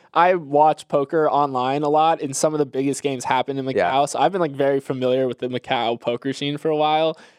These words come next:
Speaker 1: It's a wild, wild place with incredible characters, for
Speaker 2: Ugh,
Speaker 1: sure.
Speaker 2: I gotta go. Uh, I'm not good at gambling anyway. Uh, my dog of the week, the stock that did not perform very well, is WeWork.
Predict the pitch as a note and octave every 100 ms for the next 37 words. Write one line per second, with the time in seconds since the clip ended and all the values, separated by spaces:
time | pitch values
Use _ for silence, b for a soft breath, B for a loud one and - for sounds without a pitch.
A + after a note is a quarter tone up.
0 | - F3+ A3 C#3 C3+ C3 A#2+ A#2 G#2+ A2+
1 | - A#2+ G2+ - C3+ - _ D3+ C#3 D3+
2 | C3 A2+ - G#2+ A2 - - - - G2
3 | E2 A#2 A#2+ - _ - G2+ E2+ E2 F2+
4 | b b b b b b - F#2 G2+ B2
5 | G#2 F2+ E2+ E2+ E2+ F2 - F2+ E2+ F2
6 | - B B - A2+ G#2 G#2 A#2 A2+ C#3
7 | D3+ C#3 - F#2+ - F2 A2+ B2 C#3+ G#2
8 | F2 E2+ E2 F#2+ - - _ _ - -
9 | G2+ F#2+ F#2+ F#2+ F#2 G2 - F2+ F#2+ F2+
10 | F2+ E2+ E2+ E2+ F2 G#2+ A2 G2 E2+ F2